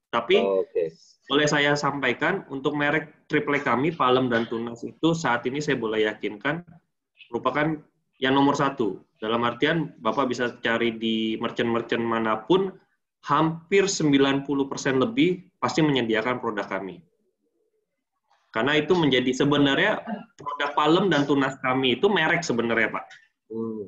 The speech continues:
Speaker 1: Tapi karena kekurang pahaman masyarakat, Palem dan Tunas bahkan menjadi Grab. Jadi seolah-olah pada saat pembelian saya mau beli triplek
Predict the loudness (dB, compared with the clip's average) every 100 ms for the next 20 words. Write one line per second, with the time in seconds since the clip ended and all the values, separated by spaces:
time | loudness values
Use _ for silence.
0 | -14 -8 -6 -2 0 0 0 0 2 2
1 | 2 2 2 2 0 0 -2 -2 -2 -2
2 | -2 -2 -2 -4 0 2 2 2 0 0
3 | 0 0 0 0 0 0 -2 0 0 0
4 | 0 0 0 0 -4 _ _ _ -20 -20
5 | -20 -16 -8 -2 0 2 2 2 0 -2
6 | -2 -2 -2 -4 -6 -2 0 0 0 0
7 | 0 0 -2 -6 -4 -4